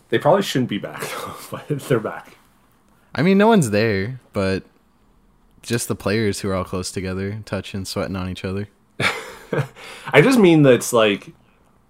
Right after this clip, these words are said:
Speaker 1: it's, it, there's more cases and, and stuff now than there were, you know, back in, like, mid-March or April when this thing, like, broke out. So it's just kinda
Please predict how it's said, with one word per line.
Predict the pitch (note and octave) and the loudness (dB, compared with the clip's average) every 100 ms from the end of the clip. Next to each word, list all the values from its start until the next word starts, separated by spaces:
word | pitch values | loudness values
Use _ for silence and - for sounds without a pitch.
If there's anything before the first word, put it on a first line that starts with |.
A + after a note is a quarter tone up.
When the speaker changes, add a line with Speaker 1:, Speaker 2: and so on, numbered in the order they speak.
| _ - | _ -2
Speaker 1:
it's, | A2 - - - | -2 -2 -8 -6
it, | B2 | -2
there's | A#2 B2 | 2 2
more | A#2 A2+ C#3+ | 4 6 6
cases | C#3+ A2+ A#2 B2+ A#2+ G2+ | 4 0 0 0 0 -2
and, | G#2+ G#2 G2 F#2+ F#2 _ _ | -4 -6 -6 -8 -12 _ _
and | G#2 F#2+ | -6 -6
stuff | - G2+ - | -2 -4 -4
now | F#2+ G2 F#2+ F2 | -2 2 2 0
than | F2 F2+ | -4 -8
there | F2 F2 | -8 -6
were, | F2+ F2+ F2+ F2+ F2+ _ - | -4 -2 -2 -4 -10 _ -8
you | F#2 | -6
know, | F2 | -4
back | F#2 F2+ | -4 -6
in, | F2+ | -8
like, | F2 - | -14 -12
mid-March | F#2 F2 F2 F#2 - - | -12 -10 -10 -12 -12 -8
or | F#2+ | -6
April | F2+ F#2 F#2 E2+ | -6 -6 -8 -8
when | E2+ E2 | -8 -14
this | F2 - | -16 -16
thing, | F#2 F2 | -16 -16
like, | D#2+ E2 | -18 -20
broke | F2 E2 | -18 -16
out. | E2+ E2+ E2 _ | -14 -14 -14 _
So | - F#2 | -20 -16
it's | - | -16
just | - - - | -16 -16 -16
kinda | F#2 E2+ E2+ | -16 -16 -18